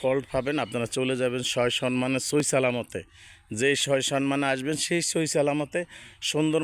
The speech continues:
মতন আপনারা আপনাদের জায়গায় চলে যাবেন। কাগজে যদি সুন্দর মতন থাকে, মালিক নিয়ে বইসা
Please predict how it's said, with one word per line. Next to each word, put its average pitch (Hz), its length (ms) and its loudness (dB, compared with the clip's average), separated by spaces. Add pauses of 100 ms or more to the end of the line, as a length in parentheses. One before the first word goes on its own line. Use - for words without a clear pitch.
মতন 151 200 0 (100)
আপনারা 120 280 -2
আপনাদের 113 360 -4
জায়গায় 113 280 0
চলে 107 200 -4
যাবেন। 104 180 -4 (120)
কাগজে 127 400 0
যদি 131 140 -2 (120)
সুন্দর 131 340 0
মতন - 200 -2 (140)
থাকে, 143 240 -2 (600)
মালিক 139 280 2 (100)
নিয়ে 135 160 2 (100)
বইসা 131 340 0